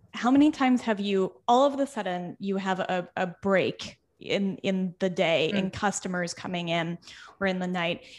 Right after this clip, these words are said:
Speaker 1: and you realize suddenly that you have to pee, and, like,
Speaker 2: Mm.
Speaker 1: how long have you had
Speaker 2: Re-,
Speaker 1: to pee?
Speaker 2: right.
Speaker 1: I don't know if you've ever experienced this. Um,
Speaker 2: Yeah.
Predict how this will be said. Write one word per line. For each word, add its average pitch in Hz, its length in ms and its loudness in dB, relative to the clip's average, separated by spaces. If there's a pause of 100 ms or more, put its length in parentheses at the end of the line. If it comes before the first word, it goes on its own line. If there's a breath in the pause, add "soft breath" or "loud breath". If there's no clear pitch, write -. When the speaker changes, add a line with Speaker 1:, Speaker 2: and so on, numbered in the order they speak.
(120 loud breath)
Speaker 1:
and 226 100 6
you 233 120 4
realize 277 380 2
suddenly 226 380 2
that 185 140 -2
you 180 120 -6
have 180 240 -6
to - 120 -8
pee, - 440 -10 (340 loud breath)
and, 202 140 4
like, 190 280 2
Speaker 2:
Mm. 214 60 -8
Speaker 1:
how 285 300 4
long 247 640 2 (120)
have 196 160 -4
you 180 140 0
had 175 340 -6
Speaker 2:
Re-, 175 360 -6
Speaker 1:
to 214 120 0
pee? 175 60 2
Speaker 2:
right. 151 380 2 (300 loud breath)
Speaker 1:
I 220 60 2
don't 208 120 4
know 190 100 4
if 185 120 -2
you've 190 140 2
ever 180 180 0
experienced 175 760 -6
this. - 400 -10 (180)
Um, 220 880 -8
Speaker 2:
Yeah. 190 440 2